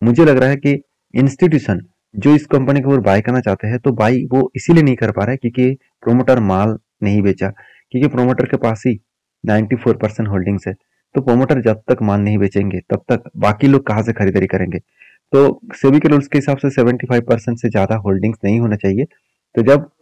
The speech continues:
holdings को बेचा जाएगा तब एक अच्छा खासा growth देखने को मिल सकता है। तो देखिए म्यूचुअल फंड ने बाय किया था, अभी देखिए एफ़आईएस ने लगातार बाय करते चले जा रहे हैं।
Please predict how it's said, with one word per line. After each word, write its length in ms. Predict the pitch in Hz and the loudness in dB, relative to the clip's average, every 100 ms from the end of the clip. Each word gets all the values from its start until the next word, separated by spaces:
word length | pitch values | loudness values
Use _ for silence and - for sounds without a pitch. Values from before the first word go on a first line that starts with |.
| _ _ - | _ _ 0
holdings 320 | 117 135 139 | 4 4 2
को 100 | - | 2
बेचा 260 | 110 110 143 | 2 2 4
जाएगा 300 | 131 123 156 - _ _ _ _ _ _ _ _ - | 4 4 0 -8 _ _ _ _ _ _ _ _ 2
तब 240 | 151 123 - | 2 2 0
एक 120 | 131 | 2
अच्छा 260 | - - 135 | 2 -2 -2
खासा 220 | 127 - | -2 -2
growth 200 | 104 110 | 0 2
देखने 280 | 101 104 104 | 2 0 0
को 120 | 120 | 0
मिल 120 | 107 | 0
सकता 320 | 95 92 - 98 | -2 -6 -6 -6
है। 60 | |
तो 140 | 98 120 | -2 0
देखिए 280 | 127 143 139 _ _ _ | 0 -2 -6 _ _ _
म्यूचुअल 300 | 113 120 170 | 0 2 2
फंड 140 | 160 151 | 4 2
ने 60 | |
बाय 180 | 139 117 | 4 2
किया 160 | 120 131 | 2 -2
था, 180 | 143 139 _ _ _ - | -2 -6 _ _ _ -2
अभी 160 | 107 | 2
देखिए 280 | 127 127 127 | 2 2 2
एफ़आईएस 240 | 107 117 117 | 2 0 -2
ने 100 | 127 - | -4 -2
लगातार 340 | 104 101 110 | 0 0 -2
बाय 180 | 101 95 | -2 -2
करते 260 | - - - | -2 -6 -8
चले 180 | 95 92 | -6 -4
जा 120 | 92 | -4
रहे 100 | |
हैं। 60 | 85 | -4